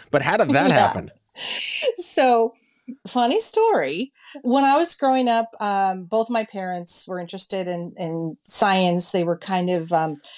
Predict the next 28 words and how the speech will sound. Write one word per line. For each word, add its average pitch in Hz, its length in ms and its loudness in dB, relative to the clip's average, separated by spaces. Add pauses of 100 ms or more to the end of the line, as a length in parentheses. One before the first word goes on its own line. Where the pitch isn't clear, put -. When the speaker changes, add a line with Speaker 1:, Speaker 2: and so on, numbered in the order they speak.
(200)
Speaker 2:
granola, 175 1000 2 (280)
nature-loving 175 880 -4
type 165 260 -6
people. 170 460 0
And 165 140 0
so 175 300 2
I, 180 380 -2 (240)
um, 165 580 -4 (140)
uh, - 140 -6 (360)
I 180 160 2
got 208 220 2
inter-, - 440 -4
interested 175 460 -6
in 320 80 -2
science 190 420 -2
as 254 160 0
well. 165 360 2 (500)
And 190 640 0 (220)
I, 220 520 2
when 196 200 -2
I 180 60 -2
went 262 240 -2
to 269 120 -2
college, 190 560 0
I 180 160 0
thought 180 300 0
I 180 100 0
was 170 560 -2